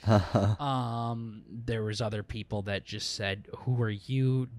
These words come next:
Speaker 2: Lose this number."
Speaker 1: Right.
Speaker 2: Um, other people saying, "I don't have the money to go there." So at my very, very, very last resort,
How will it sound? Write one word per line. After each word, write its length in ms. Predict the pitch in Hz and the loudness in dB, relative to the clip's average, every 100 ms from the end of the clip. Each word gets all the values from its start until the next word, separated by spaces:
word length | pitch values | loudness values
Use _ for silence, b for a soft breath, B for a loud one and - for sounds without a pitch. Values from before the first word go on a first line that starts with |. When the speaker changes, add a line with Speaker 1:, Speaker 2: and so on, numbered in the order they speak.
| - _ _ | -18 _ _
Speaker 2:
Lose 360 | 113 113 117 123 | -6 -2 0 2
this 260 | 131 127 | 0 0
number." 540 | 139 127 127 120 123 117 B B B B B | 2 2 2 2 2 0 B B B B B
Speaker 1:
Right. 180 | 85 95 | -2 2
Speaker 2:
Um, 520 | 135 127 123 123 127 - - | 4 4 4 2 0 -4 0
other 220 | 147 135 | 4 4
people 360 | 123 127 - 120 | 4 0 2 2
saying, 800 | - 123 110 107 104 104 98 107 b b b b _ _ | 2 2 2 2 0 -2 -2 -6 b b b b _ _
"I 120 | 113 | -4
don't 160 | 104 104 | -4 -6
have 220 | 98 90 | -8 -8
the 80 | 85 | -10
money 640 | 95 107 120 139 139 139 - | -10 -6 -2 -2 -4 -8 -8
to 120 | 143 | -6
go 280 | 131 135 127 | 0 0 2
there." 400 | 127 127 131 131 | 0 0 0 -2
So 540 | 123 - 151 135 123 127 b b b b b - | -8 2 4 6 4 2 b b b b b -2
at 220 | 151 156 | 0 0
my 180 | 156 135 | 0 -4
very, 680 | 127 127 170 190 202 214 202 | -4 2 6 6 6 4 2
very, 800 | 156 139 156 160 151 147 131 127 | 0 4 8 8 8 6 2 -4
very 720 | 123 107 123 151 151 127 113 | -8 0 6 8 8 6 0
last 560 | 107 107 104 101 - - | -2 0 0 -2 -6 -4
resort, 720 | 98 95 98 90 87 104 - | -6 -4 -4 -4 -4 -6 -8